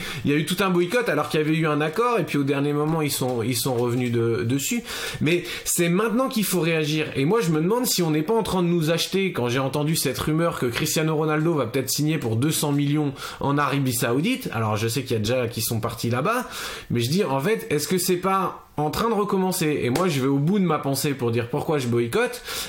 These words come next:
et je continuerai de boycotter. Moi qui suis supporter de l'O M, mais avec l'âge un peu moins engagé, si l'O M est racheté par l'Arabie Saoudite, par l'État, hein, pas par un financeur,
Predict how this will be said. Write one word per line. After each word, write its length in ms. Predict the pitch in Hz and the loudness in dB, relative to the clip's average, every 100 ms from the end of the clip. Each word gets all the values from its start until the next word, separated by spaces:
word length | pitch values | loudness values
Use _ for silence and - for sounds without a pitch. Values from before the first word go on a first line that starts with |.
| - | -2
et 80 | |
je 100 | 123 | -2
continuerai 500 | - 160 160 160 147 | 0 -2 0 0 2
de 60 | 139 | 0
boycotter. 540 | 131 117 135 185 233 - - - | 2 0 0 0 -2 -4 -12 -6
Moi 240 | 135 175 196 | 0 2 2
qui 160 | 180 | 0
suis 340 | 156 - 160 127 | 0 0 0 0
supporter 640 | - 160 147 143 175 170 - - | -2 -2 -2 -2 0 0 0 -2
de 180 | 120 | 0
l'O 220 | 139 151 160 | 2 2 2
M, 220 | 143 113 | 2 2
mais 100 | 113 | 0
avec 260 | 117 120 | 0 0
l'âge 260 | 143 139 113 | 0 0 -2
un 140 | - 113 | -2 -2
peu 120 | 117 | 0
moins 360 | 123 127 123 117 | 0 0 0 0
engagé, 440 | 113 110 127 220 | 0 0 0 0
si 240 | - - | 0 0
l'O 200 | 143 170 | 2 4
M 200 | 190 147 117 | 2 0 0
est 80 | 123 | -2
racheté 460 | 117 156 - 170 | -2 -2 0 -2
par 220 | 151 127 113 | 0 0 0
l'Arabie 360 | 123 123 127 | 2 0 0
Saoudite, 520 | 131 123 117 208 254 - - - | 0 0 2 0 -4 -12 -18 -4
par 180 | 131 110 | 0 2
l'État, 340 | 131 175 247 | 2 2 2
hein, 240 | 202 185 175 | 0 0 -2
pas 120 | 123 | -2
par 280 | 123 123 113 | -2 -2 0
un 40 | 110 | -2
financeur, 600 | - 127 123 156 127 | -2 -2 0 0 -2